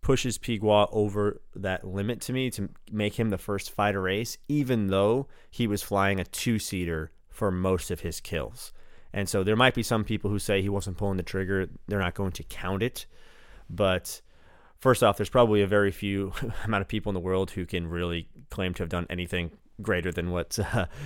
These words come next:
Adolf Pigua did. But it's that mindset for me where he went out looking for the kills, he got the kills,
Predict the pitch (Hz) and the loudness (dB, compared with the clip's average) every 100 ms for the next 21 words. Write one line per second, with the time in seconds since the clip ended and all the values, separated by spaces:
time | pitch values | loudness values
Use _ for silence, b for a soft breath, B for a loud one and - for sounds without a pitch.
0 | B 107 92 - 104 101 95 95 104 107 | B 2 2 0 -4 0 2 2 0 -2
1 | B B B B B 190 104 95 - b | B B B B B 2 4 4 0 b
2 | b - - - 135 147 127 104 110 113 | b -20 -6 -2 2 6 6 6 2 2
3 | - 87 - 95 85 82 85 85 85 80 | 0 -2 -2 -4 -2 -4 -2 -2 0 -2
4 | - - - 131 139 123 117 - 95 104 | -8 -16 -4 0 2 2 2 0 -2 0
5 | 110 120 113 117 110 - 98 90 90 - | 0 -2 -4 -4 -4 -2 0 0 -4 -8
6 | 107 - 104 107 - 95 - 87 80 82 | -8 -2 0 0 -2 -10 -4 -4 -2 -6
7 | - | -12